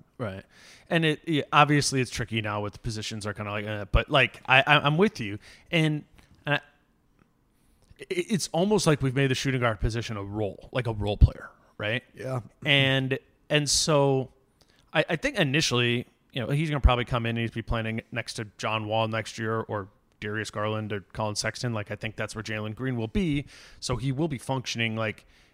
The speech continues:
Speaker 1: as the shooting guard, as the second, the secondary primary ball handler, right? Do you think for him to reach this upside that will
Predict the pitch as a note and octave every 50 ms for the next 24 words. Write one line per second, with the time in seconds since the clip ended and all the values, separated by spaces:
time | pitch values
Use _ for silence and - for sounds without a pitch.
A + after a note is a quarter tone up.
0 | _ _ - C3 B2+ A#2 - G#2+ A2 - - - C#3 C#3 C3+ A#2+ G#2+ A2 G#2 G2+
1 | G2+ G2+ G2+ G#2 - - _ _ - _ - - C3 A#2+ C3 A#2 - - E3 C#3+
2 | - D3 C3+ - - _ _ _ - B2 - - D#3+ D3+ - D#3+ C#3+ C#3 C3+ C3+
3 | C3 B2+ A2+ - - - - - - _ - - C#3 A#2+ A#2+ A#2 A2+ G2+ G2+ G2+
4 | - G2+ - G2+ G2+ - G#2+ A2+ A#2 B2+ - - _ - - - - - - _
5 | _ _ _ _ _ _ _ _ _ _ _ _ _ _ _ _ _ _ _ _
6 | _ _ _ - C3 C3 C3 D3 F3+ A3 A#3 - - - - F3 E3 D3+ C#3+ -
7 | - - B2+ A2 F2+ - D3 D3 C#3+ C#3 C3+ C3 B2+ - - _ _ _ _ _
8 | _ _ _ _ _ - C#3 B2+ A2+ B2+ B2+ A#2+ - - - A#2 G#2+ - - C#3
9 | D3 - - - A#2+ A2 G#2+ A2 G#2+ A2 G2+ - - A2 G#2+ G#2 G#2 -